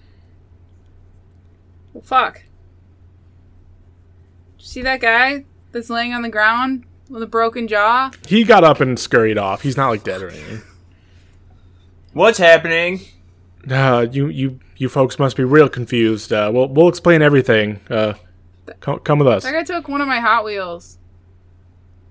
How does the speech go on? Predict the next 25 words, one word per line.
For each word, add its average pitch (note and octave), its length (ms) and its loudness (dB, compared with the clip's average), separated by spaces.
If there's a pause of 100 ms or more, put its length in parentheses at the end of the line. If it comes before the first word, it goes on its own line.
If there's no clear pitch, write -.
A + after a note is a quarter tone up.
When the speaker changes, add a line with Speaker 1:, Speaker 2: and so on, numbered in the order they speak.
(320)
Speaker 2:
What? D#3+ 360 0
Speaker 1:
Nothing. G#3+ 480 -10 (240)
It's - 160 -20
fine. G3 460 -16 (140)
Thanks G#3 380 -14
for G#3 300 -14 (880)
helping G3+ 280 -12
us. G2 160 -12
Speaker 2:
Are D3 60 2
you D3 80 2
saying C#3+ 240 0
you C3+ 80 2
want C3 140 2
them C#3+ 120 2
to B2+ 80 0
chase B2+ 360 0
them C3+ 160 -2
down B2 320 2
to C3 80 0
get B2 160 -2
your A#2 140 0
Hot A#2 220 0
Wheels D#3+ 240 4
back? F#3 280 0
Speaker 1:
No. A3 280 -4